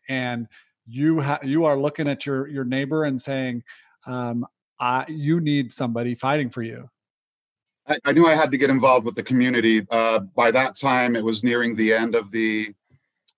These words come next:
Speaker 2: uh, fight on the injunction, so it was coming, uh, to an end. Uh, however, there were talks about bringing it back, and I had set up a few protests, um, against those,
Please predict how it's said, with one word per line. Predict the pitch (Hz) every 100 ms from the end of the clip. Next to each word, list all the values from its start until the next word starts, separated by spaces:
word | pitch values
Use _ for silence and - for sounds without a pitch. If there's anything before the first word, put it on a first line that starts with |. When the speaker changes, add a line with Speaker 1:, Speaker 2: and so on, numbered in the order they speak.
| 117
Speaker 2:
uh, | 110 104
fight | - 117 113
on | 113
the | 110 110
injunction, | 98 113 110 - 123 117
so | - 107 107 104 101
it | 110
was | 110
coming, | - 110 110 107 _
uh, | 107 101 98 95 87 -
to | 113
an | 107 -
end. | 107 113 120 131 _ _ _ _ _
Uh, | 110 113
however, | 104 113 117 107
there | 110 110
were | 110
talks | 104 117 110 -
about | 104 104
bringing | 95 110 110 104
it | 92 -
back, | - 117 107 92 _
and | 101 95
I |
had | 98 90
set | - 101
up | 98
a | -
few | - 101
protests, | - 104 98 - 95 87 - - - _ _ _ _ -
um, | 104 92 90 85
against | 95 113 110 -
those, | 98 90 90 95 - -